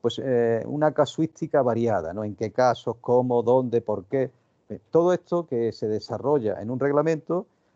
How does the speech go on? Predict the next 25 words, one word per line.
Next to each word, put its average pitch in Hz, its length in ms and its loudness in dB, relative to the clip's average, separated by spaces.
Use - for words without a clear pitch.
pues 123 160 2
en 120 80 -2
el 110 140 0
caso 127 320 0
de 110 80 2
la 104 100 0
ley 120 340 0
cinco 123 360 -6
dos 87 160 -8
mil 113 220 -6
trece 143 380 -2
fue 117 200 -4
desarrollado, 117 680 2
aquí 123 220 -4
lo 123 140 4
veis, 127 180 4
por 120 180 -2
el 104 120 0
reglamento, 107 720 -2
por 117 140 -2
el 113 120 -2
de-, 110 160 -4
el 110 180 -6
reglamento 123 680 0
del 120 280 0